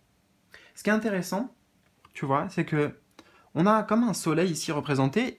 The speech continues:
et là, on a la partie, euh, qui rayonne, la partie lumineuse, et puis ici, c'est comme si, enfin voilà, c'est comme si c'était divisé en deux, voilà, la carte ici et le bas. Il y a le haut, il y a le bas, et il y a la lumière ici, et puis là, il y a le côté plus enfoui, le côté peut-être plus, plus sombre,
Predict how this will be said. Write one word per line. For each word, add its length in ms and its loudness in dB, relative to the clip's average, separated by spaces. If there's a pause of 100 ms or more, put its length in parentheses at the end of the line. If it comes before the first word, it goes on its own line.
et 60 4
là, 380 4 (380)
on 100 4
a 80 4
la 100 2
partie, 580 -2 (560)
euh, 300 4
qui 240 0
rayonne, 380 6
la 80 4
partie 300 -4
lumineuse, 640 4 (300)
et 80 -4
puis 380 0
ici, 400 0
c'est 220 -2
comme 180 2
si, 140 -6
enfin 180 2
voilà, 180 4
c'est 120 -4
comme 100 2
si 80 -4
c'était 200 2
divisé 360 2
en 140 4
deux, 400 2
voilà, 260 0
la 140 0
carte 400 -4
ici 480 -2 (280)
et 60 2
le 160 6
bas. 300 4 (440)
Il 40 0
y 60 6
a 20 6
le 220 6
haut, 180 6
il 60 2
y 40 4
a 60 6
le 120 4
bas, 340 4
et 80 4
il 60 6
y 80 4
a 100 4
la 180 4
lumière 400 4
ici, 280 -2
et 40 0
puis 160 -6
là, 80 4
il 80 0
y 20 4
a 40 2
le 80 0
côté 340 0
plus 680 0
enfoui, 420 2
le 100 2
côté 280 0
peut-être 380 -2
plus, 380 0
plus 180 -4
sombre, 580 0